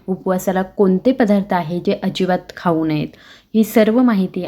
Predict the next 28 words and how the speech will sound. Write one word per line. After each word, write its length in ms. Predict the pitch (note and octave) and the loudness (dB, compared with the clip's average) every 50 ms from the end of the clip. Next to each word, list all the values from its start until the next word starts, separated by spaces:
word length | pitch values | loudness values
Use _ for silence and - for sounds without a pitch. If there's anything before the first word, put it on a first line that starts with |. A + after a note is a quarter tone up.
| - | -6
आणि 180 | - F3 F3+ F3+ | -6 -4 -4 -4
व्रतासंबंधीची 920 | D#3+ E3+ F3+ E3 E3 G#3+ G#3+ A#3 G#3+ F#3+ F#3 F#3 F#3 E3+ F3+ F3 - F#3+ G3 | -2 -2 -2 0 0 0 0 0 0 0 0 0 0 0 -2 -2 -2 -2 -4
सर्व 340 | - - G3+ F#3+ G#3 A#3+ | 0 2 2 4 4 4
माहिती 340 | C4 B3+ A3 G3+ G3+ G3+ G#3 | 4 4 4 2 0 0 -2
तुम्हाला 340 | G3 G3 F3+ E3+ E3 E3 E3+ | -4 -4 -4 -6 -6 -6 -8
आजच्याच 500 | F3+ - F#3 F3 D3+ - - F#3 G3 G#3 | -8 -8 -8 -10 -10 -8 -6 -4 -4 0
व्हिडिओमध्ये 500 | G#3+ A3+ G#3+ G#3 G#3 G3 F#3+ F#3 F3 F#3 | 0 2 4 4 4 4 2 2 0 -2
बघायला 320 | F3+ F3+ D#3 E3 D#3+ D#3+ E3 | -2 -2 -2 -2 -2 -2 -4
मिळणार 300 | E3 E3 E3 E3 D#3+ D#3 | -4 -6 -6 -4 -4 -4
आहे. 260 | D#3+ D3+ C#3+ F3 G#3+ A#3+ - - - - - _ _ | -4 -4 -4 -4 -6 -8 -10 -16 -20 -20 -20 _ _
त्यामुळे 320 | - A#3 A#3+ A#3 A3+ G#3+ A3 | 2 4 4 6 4 4 2
व्हिडिओ 300 | G#3+ G3 F#3 F3 F#3 F#3+ - - | 2 0 0 0 -2 -4 -4 -6
अगदी 340 | F3+ D#3 F3 E3 G#3 A#3 B3 | -8 -10 -6 -2 0 0 0
शेवटपर्यंत 680 | A#3+ B3 G3+ F3 E3 D#3 - F3+ D#3+ E3 D#3+ D#3+ D#3 E3 | 2 0 0 0 -2 -4 -4 -4 -4 -2 -4 -4 -4 -4
बघा 340 | D#3+ E3+ F#3 F3 E3+ D#3+ F3+ - - - - - _ _ - | -4 -2 -2 -2 -4 -6 -8 -10 -16 -20 -20 -20 _ _ -6
आणि 200 | E3+ E3 F3 F3+ F3+ - | -2 -2 -2 -2 -2 -2
त्याचबरोबर 600 | - F3 F#3 G3+ G3+ - F#3+ F3 E3+ E3 D#3+ D#3 D#3 D#3+ - - _ _ _ | 0 0 0 0 0 0 -2 -2 0 0 -2 -2 -4 -4 -10 -20 _ _ _
कमेंट 320 | - G#3+ G#3 A3+ B3 B3 A3 | 2 4 6 6 6 4 4
बॉक्समध्ये 580 | G#3+ F#3 F3+ F3+ - - F#3+ F3 E3 D#3+ D#3 E3 | 2 0 -2 -4 -8 -10 -8 -6 -4 -4 -4 -6
"श्री 300 | D#3+ - - F3 G3 G#3+ | -6 -4 -2 0 0 0
स्वामी 320 | G#3+ - A#3 A3 G#3+ A3 | 0 -2 -2 0 0 -2
समर्थ, 420 | G#3+ - A#3 A3 G#3+ G#3+ G#3 G#3 A3 | -2 0 0 0 0 0 0 0 -2
ओम 400 | A3 A3 - F#3 F3 F#3 G3 G#3 | -2 -2 -2 -2 0 2 2 2
नमः 260 | G3+ F#3 F3 F3+ F#3 F#3 | 2 2 0 0 -2 -2
शिवाय" 340 | - - F#3 E3 E3 E3+ | -4 -4 -4 -2 -2 -2
लिहायला 460 | G3 G3 F3 E3+ D3+ D3 D#3+ D#3 D#3+ F#3 | -4 -4 -4 -4 -2 -2 -2 -2 -2 0
विसरू 360 | G3 G3+ F#3+ G3 - D#3 D#3+ | 0 0 0 0 -4 -4 -4
नका. 280 | D#3 D#3 D3 - D3+ | -4 -4 -4 -6 -10